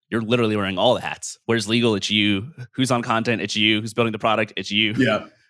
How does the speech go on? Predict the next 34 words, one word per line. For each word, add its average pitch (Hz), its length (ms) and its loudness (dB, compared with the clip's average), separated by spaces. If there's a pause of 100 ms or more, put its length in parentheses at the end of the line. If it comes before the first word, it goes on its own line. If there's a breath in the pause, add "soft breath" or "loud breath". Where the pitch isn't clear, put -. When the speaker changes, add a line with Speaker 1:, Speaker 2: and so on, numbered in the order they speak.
(120 soft breath)
Speaker 1:
What 139 120 2
did 170 120 -2
you 175 60 -4
take 180 180 2
from 151 120 -6
your, 135 140 2
your 120 120 -4
time 123 200 0
at 107 140 -4
TechCrunch 101 460 -4
going 107 240 2
to 98 80 -6
Mattermark? 92 420 -4
I - 60 -10
mean, 95 180 -4
TechCrunch, 110 500 -4
as 95 120 -4
you 101 40 -4
said, 98 140 -4
it 92 60 -2
was 95 100 -6
owned 101 160 -4
by 98 120 0
A 92 140 0
O 87 60 -2
L. 110 420 0
They'd 92 140 -6
been 98 140 -10
doing 104 260 -2
this 92 140 -8
for - 160 -6
a 90 60 -4
long 104 280 0
time. 107 480 -2